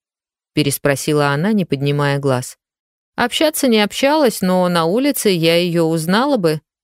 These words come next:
хотя на улице её вряд ли встретишь".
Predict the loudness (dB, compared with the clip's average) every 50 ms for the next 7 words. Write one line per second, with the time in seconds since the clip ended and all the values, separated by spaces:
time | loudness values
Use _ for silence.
0 | _ _ _ _ _ _ _ _ -6 -4 -4 -2 0 0 0 2 2 2 2 2
1 | 0 0 -2 0 0 2 2 2 2 2 2 2 2 0 0 0 -2 -4 -6 -8
2 | -6 -4 -4 -2 -2 -4 -6 -10 -14 -14 -16